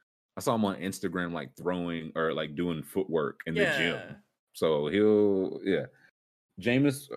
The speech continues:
Speaker 1: I, I put him in the quarterback tier. Buccaneers.
Speaker 2: Tom,
Speaker 1: What do
Speaker 2: I
Speaker 1: we,
Speaker 2: mean
Speaker 1: what do we think Tom, what do we think Tom Brady does?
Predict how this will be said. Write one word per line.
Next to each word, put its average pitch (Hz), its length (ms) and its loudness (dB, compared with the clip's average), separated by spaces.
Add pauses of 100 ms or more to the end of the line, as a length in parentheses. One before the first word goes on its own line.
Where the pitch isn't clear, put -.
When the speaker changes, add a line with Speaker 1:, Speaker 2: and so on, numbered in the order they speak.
Speaker 1:
I, 95 240 0
I - 20 0
put 110 200 2
him 104 160 0
in 98 80 -2
the 90 60 -4
quarterback 73 540 -4
tier. 64 320 -12 (1000)
Buccaneers. 208 1000 2 (1300)
Speaker 2:
Tom, 208 480 -4
Speaker 1:
What 127 120 4
do 151 60 4
Speaker 2:
I 170 40 4
Speaker 1:
we, 180 100 0
Speaker 2:
mean 135 120 -4
Speaker 1:
what 135 80 6
do 165 40 4
we 185 100 0
think 170 280 -2
Tom, 156 180 -4
what 139 80 0
do 160 80 2
we 160 60 -2
think 156 160 -4
Tom 139 200 -4
Brady 131 240 -2
does? 131 240 -12